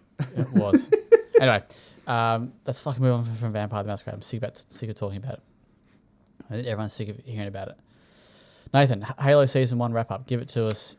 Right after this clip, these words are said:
Speaker 2: in as quick as you can.
Speaker 1: Absolutely. So Halo Season one ended a lot different to how it started. So as you might remember, like, going back nine weeks or so, I was a bit, a bit sour on the first three episodes, um, mainly because it seemed like the show was kind of trying to be a bit of a parallel to The Mandalorian, didn't really have its own identity. But we, s-,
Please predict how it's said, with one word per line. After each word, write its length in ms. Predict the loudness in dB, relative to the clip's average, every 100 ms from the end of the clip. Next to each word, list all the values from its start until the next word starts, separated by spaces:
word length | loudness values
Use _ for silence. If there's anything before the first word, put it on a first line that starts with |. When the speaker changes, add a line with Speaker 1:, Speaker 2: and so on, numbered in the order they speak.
| -10
Speaker 2:
in 420 | -6 -6 -6 -8
as 100 | -8
quick 180 | -4 -4
as 100 | -4
you 60 |
can. 180 | -8 -12 -12 _ _ _ 2
Speaker 1:
Absolutely. 680 | 4 4 2 4 4 4 2
So 420 | 4 4 4 2 -4 0
Halo 240 | 4 4
Season 360 | 4 2 2 2
one 320 | 4 4 4
ended 280 | 4 4 6
a 60 | 2
lot 400 | 4 6 6 6
different 240 | 0 0
to 80 | 0
how 60 | -2
it 80 |
started. 360 | 0 2 4 4
So 160 | 2 2
as 220 | 2 2
you 60 | 0
might 120 | 0
remember, 360 | 0 0 0 0
like, 240 | 0 -2
going 200 | -2 -2
back 180 | -2 -2
nine 240 | -2 0 0
weeks 240 | -2 -2
or 80 | -4
so, 220 | 0 2
I 20 |
was 100 | 2
a 20 | 0
bit, 160 | -4
a 60 | -2
bit 200 | -2 0
sour 280 | 2 4 4
on 80 |
the 100 | 2
first 440 | 4 6 6 4 -8
three 300 | 0 4 4
episodes, 520 | 2 0 2 2 2 -6 -20 -20 -20 -20 -2
um, 280 | 2 4 4
mainly 340 | 4 6 6 4
because 340 | 2 2 2
it 100 | 0
seemed 220 | 2 2
like 140 | 2 0
the 60 |
show 240 | 0 2 4
was 200 | 2 0
kind 240 | 0 2
of 80 | 0
trying 260 | 0 0
to 40 | 2
be 140 | 2
a 40 | 2
bit 140 | 0
of 100 | -2
a 40 |
parallel 480 | -2 4 4 4 2
to 80 | -2
The 60 | 0
Mandalorian, 540 | 2 2 2 2 2
didn't 160 | 2 0
really 200 | 2 2
have 140 | 0
its 120 | 0 0
own 160 | 0
identity. 720 | 0 0 2 4 4 0 0 0
But 160 | 0
we, 80 | 0
s-, 240 | -2 -6